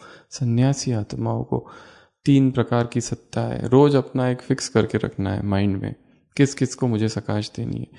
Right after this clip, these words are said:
पांच तत्वों को सकाश देनी है, पांच खंडों को सकाश देनी है, या अलग-अलग प्रकार की आत्माओं को सकाश देनी है, भटकती आत्माओं को सकाश देनी है,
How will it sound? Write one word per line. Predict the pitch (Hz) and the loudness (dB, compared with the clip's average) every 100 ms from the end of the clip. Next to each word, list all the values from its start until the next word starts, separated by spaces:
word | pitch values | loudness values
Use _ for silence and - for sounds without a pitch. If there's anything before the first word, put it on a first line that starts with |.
| - _ - | -20 _ 0
पांच | 117 117 - | 0 -2 -4
तत्वों | 110 - 113 110 | -4 0 0 0
को | 107 | -2
सकाश | - - 107 107 - | -4 -2 -2 -2 -2
देनी | 107 110 107 | -2 0 -2
है, | 110 117 123 _ - _ | -4 -8 -12 _ -20 _
पांच | 107 113 - | 2 2 0
खंडों | - 107 107 107 | 0 4 4 4
को | 110 | 2
सकाश | 107 107 110 107 - 113 | 0 -2 -2 -4 -4 -4
देनी | 107 110 110 | -4 -2 -2
है, | 110 113 123 _ _ _ _ _ - - - 117 | -4 -6 -10 _ _ _ _ _ -20 -20 -6 2
या | 110 | 4
अलग-अलग | 107 113 113 - | 6 6 6 4
प्रकार | 110 107 113 117 | 2 4 4 4
की | 113 | 2
आत्माओं | 104 - 113 113 110 | 2 0 0 0 0
को | 117 | -4
सकाश | 113 101 107 110 - | -6 -4 -2 -4 -2
देनी | 104 107 | -2 -2
है, | |
भटकती | 104 104 120 - - 120 | 0 0 0 -2 0 2
आत्माओं | 113 117 110 110 | 2 0 0 0
को | 110 107 | -2 -6
सकाश | 120 - 110 107 - | -6 -4 -4 -4 -6
देनी | 107 110 110 | -4 -2 -4
है, | 120 123 | -6 -10